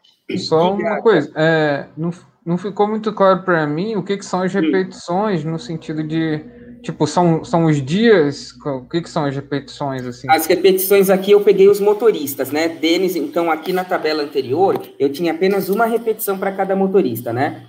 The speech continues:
Speaker 1: O Denis,
Speaker 2: Sim.
Speaker 1: o Pedro, o Toninho, o Chico e o Zé. Aí agora aqui, Thiago,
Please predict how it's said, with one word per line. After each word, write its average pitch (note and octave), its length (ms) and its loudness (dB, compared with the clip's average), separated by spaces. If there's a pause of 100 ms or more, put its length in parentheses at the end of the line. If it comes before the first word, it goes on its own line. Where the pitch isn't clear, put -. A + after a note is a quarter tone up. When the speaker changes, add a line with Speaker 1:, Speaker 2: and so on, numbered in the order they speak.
Speaker 1:
O B2+ 100 -4
Denis, F3 440 2
Speaker 2:
Sim. C#3 80 -6
Speaker 1:
o C3+ 120 -8
Pedro, E3 300 -2
o - 60 -14
Toninho, D3+ 340 -2
o - 20 -8
Chico D#3 320 -8
e F#3 40 0
o F3 40 -2
Zé. G2 300 -8 (480)
Aí F3 220 4
agora F#3+ 400 4
aqui, G#3 340 -4
Thiago, G#2 480 -4